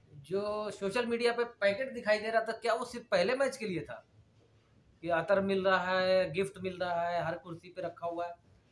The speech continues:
आज नजर नहीं आ रहा है यार, लगता है एक ही मैच के लिए था। उसके बाद बजट समझ सकते हैं, काफी भीड़ है यहाँ पे। अ, तकरीबन जिस स्टेडियम में आज मैं मैच देखने वाला हूँ उसकी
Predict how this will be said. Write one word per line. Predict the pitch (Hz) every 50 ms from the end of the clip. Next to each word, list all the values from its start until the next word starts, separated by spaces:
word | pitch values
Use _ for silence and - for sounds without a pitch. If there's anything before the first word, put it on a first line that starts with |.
| _ _ _ _ _ - 208
आज | 233 269 277 254
नजर | 240 202 175 165 190 240 247 262
नहीं | 277 277 277 269
आ | 269 262 254
रहा | 254 254 254
है | 240 208
यार, | 185 185 208 208 - - _ _ _ _ _ _ _ _ - _ _ _ _ _ _ _ _ _ _ _ - 160
लगता | 185 202 202 - 262
है | 254 233 220 214
एक | 214 247
ही | 247
मैच | 226 214 202 202
के | - 220 208
लिए | 208 196 190 196
था। | 208
उसके | 202 196 - 208
बाद | 190 196 196 190 165
बजट | 170 165 175 190 185 - - _ _ _ _ _ _ _ _ _ _ _ _ _ _ _ _ _ _ - - - _ _ _ -
समझ | 156 160 180 185
सकते | - - 180 - - - 139
हैं, | 135 151 156
काफी | - 160 151 147 - 185
भीड़ | 156 156 170 180 170
है | 175 165
यहाँ | 160 151 147 147 180
पे। |
अ, | 214 208 - _ _ _ _ _ _ _ - 151 160 156 156 160 160 156 -
तकरीबन | - 151 170 180 185 190 190 190 190 175
जिस | 160 185 185 185 190 190 190 185 185 185 - 185
स्टेडियम | - - 190 180 190 190 196
में | 196 185
आज | 185 185 185
मैं | 190 185 175
मैच | 165 170 175 170
देखने | 165 185 180 - 185 185
वाला | 175 170 170 175
हूँ | 180 190 190
उसकी | 185 - - 190 185